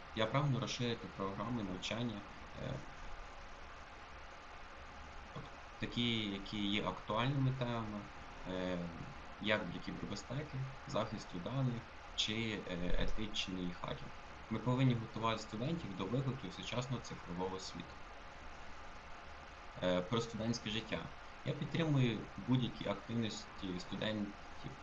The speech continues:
які вони захочуть, е, мати, будь-які ініціативи. Просто давайте разом створимо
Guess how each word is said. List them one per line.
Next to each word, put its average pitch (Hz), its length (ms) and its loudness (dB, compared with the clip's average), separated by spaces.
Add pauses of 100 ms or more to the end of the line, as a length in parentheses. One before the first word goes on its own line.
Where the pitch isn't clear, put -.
(180)
які 113 220 0
вони 107 300 4
захочуть, - 720 -4
е, 90 40 -2 (480)
мати, - 180 2 (480)
будь-які 123 460 4
ініціативи. 104 720 0 (640)
Просто 98 600 2
давайте 139 380 2
разом 120 300 8
створимо 107 600 2